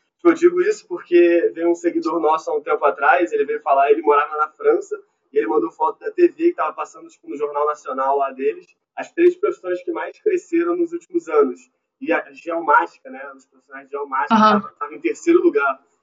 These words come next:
Speaker 1: Era, tipo, negócio de publicidade online, não sei o que lá,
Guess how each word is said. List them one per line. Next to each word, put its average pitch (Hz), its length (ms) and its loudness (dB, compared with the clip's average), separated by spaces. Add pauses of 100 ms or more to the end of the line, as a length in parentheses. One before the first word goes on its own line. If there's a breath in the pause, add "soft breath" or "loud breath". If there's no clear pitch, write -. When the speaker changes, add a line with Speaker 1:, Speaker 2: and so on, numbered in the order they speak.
Speaker 1:
Era, 370 100 -10
tipo, - 220 -6
negócio 427 380 0
de - 160 -20
publicidade 143 580 -14
online, 175 540 0
não 156 80 -10
sei - 180 -20
o - 40 -20
que - 60 -10
lá, - 360 -4